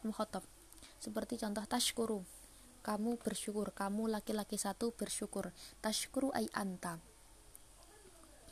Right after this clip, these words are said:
Itu untuk yang mufrad mukhotob. Lalu bagaimana jika untuk yang mu-, eh, mufrad mukhotobah? Maksudnya untuk perempuan satu,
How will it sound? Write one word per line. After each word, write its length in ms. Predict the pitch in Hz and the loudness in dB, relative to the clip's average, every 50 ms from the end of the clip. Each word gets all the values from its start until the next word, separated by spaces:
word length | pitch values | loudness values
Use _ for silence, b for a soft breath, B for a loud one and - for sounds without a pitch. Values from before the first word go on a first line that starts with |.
| - - - - - - - - - B B B B B B B 202 | -20 -20 -20 -20 -20 -20 -20 -20 -20 B B B B B B B 0
Itu 240 | 196 - - - | 2 4 4 6
untuk 320 | 240 214 208 233 226 - 208 | 6 6 4 2 2 2 2
yang 160 | 233 240 226 | 4 4 4
mufrad 320 | 208 190 - - 240 - | 2 2 2 2 2 2
mukhotob. 400 | - 240 247 262 - - 220 - B B B B B B 233 | 2 0 0 2 4 4 4 4 B B B B B B 8
Lalu 160 | 254 277 294 | 8 8 8
bagaimana 560 | - 247 - - 233 247 254 220 208 202 202 | 6 4 2 2 4 4 4 4 4 2 0
jika 400 | - - - - - 226 233 240 240 240 B B B B B B B B | -2 -4 -6 -2 2 4 4 4 2 0 B B B B B B B B
untuk 320 | 226 208 208 - 247 - - 240 | 0 0 2 2 0 2 4 4
yang 240 | 240 254 269 262 - - | 4 4 2 -2 -2 -2
mu-, 320 | 220 220 214 214 214 214 220 B B B B B B - - | 0 0 2 0 0 -2 -4 B B B B B B -2 2
eh, 400 | 208 202 202 202 202 101 - 202 202 - - - - - - - | 2 4 4 4 4 4 2 0 -2 -4 -8 -16 -20 -8 -2 0
mufrad 420 | 214 208 - - 233 247 277 285 - - - - - - - - - - - - - - - 226 | 0 2 2 2 4 4 4 4 2 -4 -18 -18 -20 -20 -20 -20 -20 -20 -20 -20 -14 -6 -2 -2
mukhotobah? 720 | 220 - - 233 226 - 214 202 - - - 208 190 - - - - - - - - - - 208 | 0 4 4 4 4 4 2 0 2 4 6 8 8 6 4 -4 -10 -18 -20 -20 -18 -8 -4 -2
Maksudnya 320 | 202 196 214 208 233 233 | 0 0 2 2 2 2
untuk 240 | 226 214 254 247 - - - - - - | 2 2 2 0 -2 -4 -20 -6 0 2
perempuan 480 | 220 220 208 202 - 214 208 202 196 | 2 4 2 2 2 2 2 2 2
satu, 400 | - 196 185 - - 233 262 269 | 0 -2 -2 2 2 2 2 2